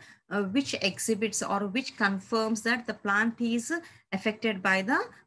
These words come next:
harmful microorganisms. Okay, now here, uh, so you, you concentrate here. The diseases caused by insects and microorganisms affect crop production, isn't it?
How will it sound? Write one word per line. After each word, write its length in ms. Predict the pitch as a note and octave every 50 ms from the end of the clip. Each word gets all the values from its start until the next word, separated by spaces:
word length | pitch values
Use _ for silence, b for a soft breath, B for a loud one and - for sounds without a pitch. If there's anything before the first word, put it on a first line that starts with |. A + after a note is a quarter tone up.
| B
harmful 420 | - G#3+ G#3+ G#3+ G#3 G3+ - C#4 D4+
microorganisms. 1300 | D#4 C4 G3+ F3 E3 - F#3 F3 D#3+ D3+ D3 C3+ D#3 D#3 D3+ D#3 D3 C3+ E3 D#3+ D3 C3+ - - - - _ _ _ _ _ _ _ _ _ _ _ _ _ _ _ _ _ _ - A#3+
Okay, 200 | A3+ F3+ D3+ - _ _ _ _ _
now 220 | - G3+ G3+ F#3 F#3
here, 400 | F3 F#3+ G#3+ G#3 G3 G#3+ C#4+ E4 - - _ - - _ _ _ _ - -
uh, 500 | F#3 F#3 F#3 F#3 F3+ F3+ F#3 F#3 F#3+ F#3+ F3 B B B B
so 220 | - - - G3
you, 180 | G3 G3+ F#3+ G3+ F#3+ -
you 180 | - G3 F#3 F3
concentrate 580 | - A3+ A3 G#3+ - G3+ G3+ - G#3+ G#3+ G#3
here. 320 | - - G3+ G3 A3 D4+ - B B B B B B _ _ - _ -
The 120 | G#3 G3
diseases 720 | F3+ G#3 G3 - - - C4 C4+ C4+ B3+ D4+ E4 D#4+ - -
caused 580 | - - B3+ A#3 A3+ A#3 A#3+ - - B3+ G#3+
by 200 | A3+ A3 A3 A3 -
insects 640 | - F#3+ F#3+ F#3 - - A#3+ A3+ A3+ - - - D#4+ E4+ B B B B B B - -
and 400 | G3 G#3 A3+ B3 C#4 C#4 C4+ C4
microorganisms 1500 | A3 G3 F#3+ F#3 F#3+ F#3+ - A3 A3 G#3+ - F#3+ F#3 F#3 F3+ - G#3 G#3 G#3 G3 F#3+ - A3+ G#3 F#3+ G#3 A#3 - - C#4+ - -
affect 420 | - F#3+ - - A#3+ A#3+ - - - C#4 - _
crop 300 | - A3 G#3+ G#3+ - -
production, 480 | G3 F3 F3+ F3 - - - - E3 - - _ _ _ _ _ _ -
isn't 220 | - B3+ C4+ C#4
it? 140 | D4+ G#3+ -